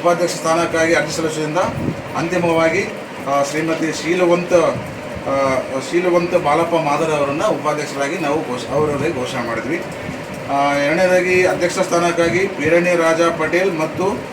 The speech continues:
ಪ್ರಕಾಶ್ ಗುರುನಾಥಪ್ಪ ಅವರು ಇಬ್ಬರು ಒಂದು ಕಣದಲ್ಲಿ ಇರೋದ್ರಿಂದ ನಾವು ಒಂದು ಹತ್ತು ನಿಮಿಷ ಕಾಲಾವಕಾಶ ಅವರಿಗೆ, ಆ, ನಾಮಪತ್ರ ವಾಪಸ್ ತೆಗೆದು ಸಮಯ ನಿಗದಿಪಡಿಸಿದ್ವಿ. ಆ ಸಂದರ್ಭದಲ್ಲಿ ಯಾವುದೇ ನಾಮಪತ್ರ ವಾಪಸ್ಸಾತಿ ಆಗದ ಕಾರಣ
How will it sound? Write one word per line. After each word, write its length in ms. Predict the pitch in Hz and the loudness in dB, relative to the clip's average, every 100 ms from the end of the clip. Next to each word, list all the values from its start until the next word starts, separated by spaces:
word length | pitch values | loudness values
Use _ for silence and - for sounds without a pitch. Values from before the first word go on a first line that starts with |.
| - - | -12 -8
ಪ್ರಕಾಶ್ 360 | - 143 196 165 | -6 0 0 0
ಗುರುನಾಥಪ್ಪ 480 | 165 175 170 165 165 | 0 2 2 0 0
ಅವರು 140 | 156 | 0
ಇಬ್ಬರು 360 | 139 135 160 180 160 135 - - | 0 -2 0 2 2 2 -4 -2
ಒಂದು 280 | 131 139 131 | -2 -2 -4
ಕಣದಲ್ಲಿ 320 | 139 165 165 156 | 2 2 4 2
ಇರೋದ್ರಿಂದ 720 | 139 127 127 147 151 135 143 190 - - - - - 107 | 0 -2 -4 -2 -2 -2 0 -2 -4 -10 -10 -10 -8 -4
ನಾವು 240 | 135 147 151 | 0 0 0
ಒಂದು 180 | 151 | 2
ಹತ್ತು 280 | 147 147 - | 0 0 0
ನಿಮಿಷ 280 | 170 170 170 | 0 2 0
ಕಾಲಾವಕಾಶ 580 | 131 143 156 147 143 143 | 2 2 2 2 -2 -2
ಅವರಿಗೆ, 460 | 139 139 180 - | 0 0 0 0
ಆ, 160 | 120 127 | 0 2
ನಾಮಪತ್ರ 460 | 120 135 - 143 156 | 2 2 0 0 2
ವಾಪಸ್ 400 | 135 127 160 151 | 2 2 0 -4
ತೆಗೆದು 800 | 143 143 143 143 139 135 - | -2 -2 -2 -2 -2 -4 -6
ಸಮಯ 220 | - 151 156 | -4 -2 -2
ನಿಗದಿಪಡಿಸಿದ್ವಿ. 720 | 147 147 139 139 - 170 - - - - - - | -4 -4 -4 -2 -2 -2 -4 -6 -10 -10 -6 -2
ಆ 140 | 127 156 | 0 2
ಸಂದರ್ಭದಲ್ಲಿ 720 | 160 165 160 160 156 175 143 | 2 0 0 0 2 2 2
ಯಾವುದೇ 340 | - 143 170 | 2 2 4
ನಾಮಪತ್ರ 520 | - 160 151 156 - | 2 2 0 0 0
ವಾಪಸ್ಸಾತಿ 640 | 143 131 147 156 156 147 - | 2 2 2 0 2 0 2
ಆಗದ 320 | 123 143 147 | 2 2 0
ಕಾರಣ 320 | 135 139 135 | 0 2 2